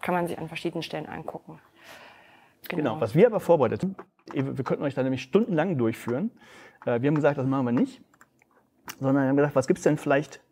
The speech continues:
Speaker 2: für interessante Themen, die euch interessieren? Und wir haben die mal in, in, ja, vier Bereiche gegliedert. Wir haben es genannt offene Bildung, O E R, das ist ja das, was auf dem Plan stand. Dann haben wir gesagt, wir könnten aus dem Nähkästchen plaudern, was erlebt man eigentlich so, wenn man so Online-Kurse,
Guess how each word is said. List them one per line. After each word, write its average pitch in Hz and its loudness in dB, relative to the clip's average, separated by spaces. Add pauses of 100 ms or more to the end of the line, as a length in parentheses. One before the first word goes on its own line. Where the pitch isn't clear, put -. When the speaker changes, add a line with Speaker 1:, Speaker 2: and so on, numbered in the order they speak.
(680)
Speaker 2:
für 156 2
interessante 202 4
Themen, 208 4
die 156 4
euch 175 4
interessieren? 151 2
Und 156 -2
wir 151 4
haben 156 2
die 160 0
mal 143 2 (320)
in, 123 -2
in, 127 -2
ja, 107 -4 (340)
vier 214 0
Bereiche 147 2
gegliedert. 202 2
Wir 160 2
haben 127 0
es - -10
genannt 135 0
offene 147 4
Bildung, 196 4 (120)
O 117 2
E 92 -2
R, 156 -2
das 117 -4
ist 123 -10
ja 120 -4
das, 120 -6
was 123 -6
auf 113 -4
dem 104 -4 (440)
Plan 139 2
stand. 180 4 (500)
Dann 131 6
haben 139 6
wir 143 6
gesagt, 143 4
wir 143 4
könnten - 4
aus 160 6
dem 123 4
Nähkästchen 147 4
plaudern, 147 4
was 127 0
erlebt 127 0
man 110 -2
eigentlich 101 -6
so, 135 0
wenn 127 2
man 113 0
so 107 -2
Online-Kurse, 127 2